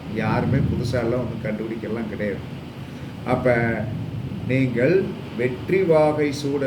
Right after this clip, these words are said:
வேண்டும் என்று சொன்னால், பொட்டு வைக்கிற திசையை வந்து கரெக்ட் பண்ணிக்கிடுங்க. எந்த ஒரு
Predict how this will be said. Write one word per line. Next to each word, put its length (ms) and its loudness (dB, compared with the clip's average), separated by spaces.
வேண்டும் 400 -4
என்று 240 -8
சொன்னால், 400 -6
பொட்டு 220 2
வைக்கிற 360 2
திசையை 360 0
வந்து 200 -4
கரெக்ட் 260 -4
பண்ணிக்கிடுங்க. 460 -4
எந்த 260 2
ஒரு 120 4